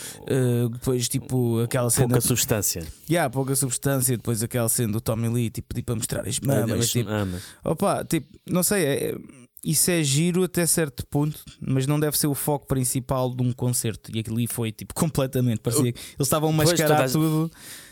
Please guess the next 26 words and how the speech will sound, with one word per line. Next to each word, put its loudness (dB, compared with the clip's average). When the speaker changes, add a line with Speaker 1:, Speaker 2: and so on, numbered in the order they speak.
Speaker 2:
É 0
tipo, 0
"Epá, 0
nós 0
não 2
tocamos 0
bem, 2
o -2
que -4
é 0
que -4
nós 0
podemos 0
pôr -4
para 0
chamar 0
a 0
atenção?" -2
Já 0
sei, 2
pá, -4
eh, 2
duas 0
mulheres 2
super 0
bonitas, 0